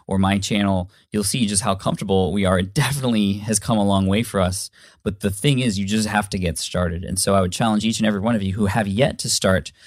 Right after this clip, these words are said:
to just try doing one. You know, you're gonna hear these crazy production tips and, and very helpful batching processes and things that we talk about to just make production and life a lot easier for us,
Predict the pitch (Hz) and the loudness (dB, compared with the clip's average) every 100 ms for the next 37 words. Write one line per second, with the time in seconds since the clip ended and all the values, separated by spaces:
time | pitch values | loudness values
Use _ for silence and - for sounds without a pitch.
0 | - 165 202 208 - 180 156 127 107 87 | -6 -2 0 0 2 0 2 0 0 -2
1 | 80 - - - - - 113 107 123 127 | -2 -4 -10 -16 -14 -4 0 0 0 -2
2 | 123 123 107 95 - - _ - 131 120 | 0 0 0 -2 -10 -16 _ 2 2 2
3 | 110 113 107 117 107 120 104 - - 95 | 0 0 2 0 0 0 0 0 0 0
4 | 101 98 113 120 110 110 - 101 90 92 | 0 0 2 2 2 0 0 -2 0 2
5 | 98 - 98 95 90 98 98 92 95 92 | 0 0 -4 0 2 2 0 -2 -4 -4
6 | 95 101 101 98 92 92 92 95 90 73 | -2 0 0 -2 -4 -4 -4 0 -2 -2
7 | 95 90 87 90 - 95 90 - 98 92 | -6 -4 -2 -2 -2 -4 -4 -4 -6 -6
8 | - - - 82 90 92 90 87 123 175 | -10 -10 -2 2 2 2 0 0 2 2
9 | 120 98 101 85 92 - | 2 0 0 2 0 -4